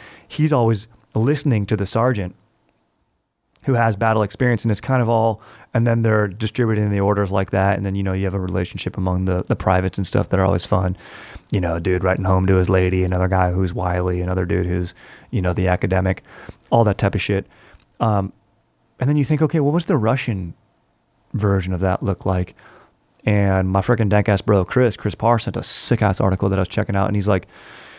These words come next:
"You know, you have conscription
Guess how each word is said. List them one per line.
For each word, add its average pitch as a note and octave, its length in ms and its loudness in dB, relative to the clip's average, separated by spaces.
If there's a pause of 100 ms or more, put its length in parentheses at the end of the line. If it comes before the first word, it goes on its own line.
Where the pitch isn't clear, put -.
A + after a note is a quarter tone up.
(680)
"You C3+ 80 2
know, C#3 140 4
you B2 180 2
have C3 720 0 (560)
conscription G#2+ 960 -2